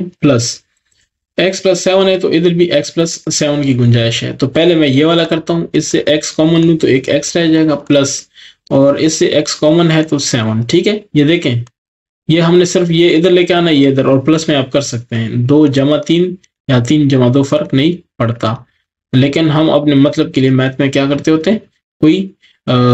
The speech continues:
कोशिश कर रहे होते हैं कि मसला ना बने लेकिन अपना काम भी निकल जाए। तो एक्स plus seven, या ज्यादा से ज्यादा अगर आप,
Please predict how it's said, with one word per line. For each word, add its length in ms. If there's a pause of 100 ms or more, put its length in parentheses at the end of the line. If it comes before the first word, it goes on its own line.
(540)
कोशिश 280
कर 180
रहे 100
होते 160
हैं 80
कि 100
मसला 340
ना 160
बने 260
लेकिन 260
अपना 200
काम 280
भी 220
निकल 300
जाए। 240
तो 160
एक्स 280
plus 240
seven, 380 (1000)
या 180
ज्यादा 260
से 60
ज्यादा 240
अगर 180
आप, 200